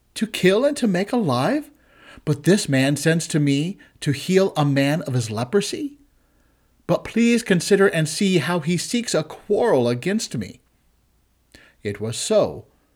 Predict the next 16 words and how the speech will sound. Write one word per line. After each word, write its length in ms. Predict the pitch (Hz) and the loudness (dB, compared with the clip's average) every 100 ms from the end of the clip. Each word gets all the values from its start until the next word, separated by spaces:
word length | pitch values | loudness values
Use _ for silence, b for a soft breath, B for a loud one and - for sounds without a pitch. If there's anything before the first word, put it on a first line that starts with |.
| _ | _
when 200 | - 147 | -2 2
Elisha, 680 | 147 139 160 202 - - - _ | 4 4 4 0 -2 -8 -12 _
the 100 | 131 | -4
man 280 | 127 160 226 | -2 0 0
of 160 | 208 - | -2 0
God, 400 | 156 120 67 - b b - | 0 2 -2 -8 b b -4
heard 320 | 170 202 220 | 2 4 4
that 120 | 185 | 0
the 80 | 135 | -2
king 240 | 131 160 | -2 -2
of 160 | 151 151 | -2 -2
Israel 340 | 165 165 156 | -2 0 0
had 240 | 131 117 110 | 0 -4 -6
torn 320 | - 185 190 | -4 -2 0
his 160 | 151 139 | -2 -6
clothes, 600 | - 214 165 73 - | -2 2 2 0 -10